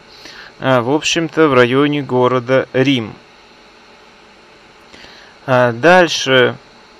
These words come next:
м, по центру Италии эти, а,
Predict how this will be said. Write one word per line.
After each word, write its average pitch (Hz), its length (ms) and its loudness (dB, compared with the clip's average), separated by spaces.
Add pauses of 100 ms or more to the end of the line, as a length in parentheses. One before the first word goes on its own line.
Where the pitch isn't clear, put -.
м, 110 340 -12 (680)
по 135 120 2
центру 147 640 2
Италии 139 760 2 (720)
эти, 135 680 -4 (1300)
а, 82 340 -18